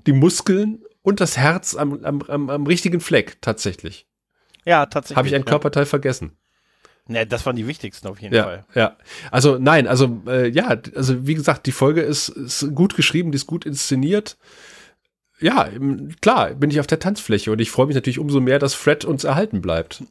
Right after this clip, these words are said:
Speaker 1: am
Speaker 2: Ja.
Speaker 1: Ende der Folge.
Speaker 2: Ja, ich, äh, ich, ich, äh, schwufe neben dir auf der Tanzfläche. Ähm, die Folge hat mir echt Spaß gemacht. Einmal ist Amy Acker einfach wirklich eine Bereicherung für die Serie. Nicht nur das zweite Hirn, sondern, äh, ich glaube, die, die ist auch wirklich, ähm,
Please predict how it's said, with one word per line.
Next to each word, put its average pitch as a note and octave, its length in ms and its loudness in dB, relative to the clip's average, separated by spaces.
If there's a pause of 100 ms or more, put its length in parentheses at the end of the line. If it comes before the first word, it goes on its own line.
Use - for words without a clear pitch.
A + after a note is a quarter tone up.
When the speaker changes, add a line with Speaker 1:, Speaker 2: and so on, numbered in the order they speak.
(400)
Speaker 1:
am F#2+ 120 -4
Speaker 2:
Ja. E3 100 4
Speaker 1:
Ende G#2 120 2
der F#2 120 0
Folge. F2+ 400 -2 (720)
Speaker 2:
Ja, D#3+ 120 4
ich, E3 200 -4
äh, E3 80 -4
ich, F3 240 -6
ich, - 280 -8
äh, E3 180 0
schwufe F#3 340 -2
neben F#3+ 200 0
dir C3 120 4
auf A2+ 80 2
der B2 100 0
Tanzfläche. C3+ 500 -6 (400)
Ähm, C3 240 4
die B2+ 80 -10
Folge F3+ 240 0
hat F3 120 -2
mir D3 100 -4
echt - 220 -6
Spaß D3 300 0
gemacht. A2 260 -6
Einmal C#3 260 0
ist - 160 -8
Amy D3+ 300 0
Acker F3 320 2 (340)
einfach C3+ 300 0
wirklich D3+ 180 -4
eine D3+ 120 2
Bereicherung C3+ 580 2
für - 120 -16
die E3 120 -8
Serie. E3+ 460 0
Nicht C3+ 340 -6
nur C3+ 140 4
das B2 160 -2
zweite B2 340 2
Hirn, D#3+ 360 0
sondern, C#3 460 0
äh, C3 220 2 (420)
ich - 80 -12
glaube, D3+ 200 2
die, C#3+ 180 -6
die C3 140 -4
ist C3+ 100 2
auch B2 180 2
wirklich, B2 360 0
ähm, A2 280 -4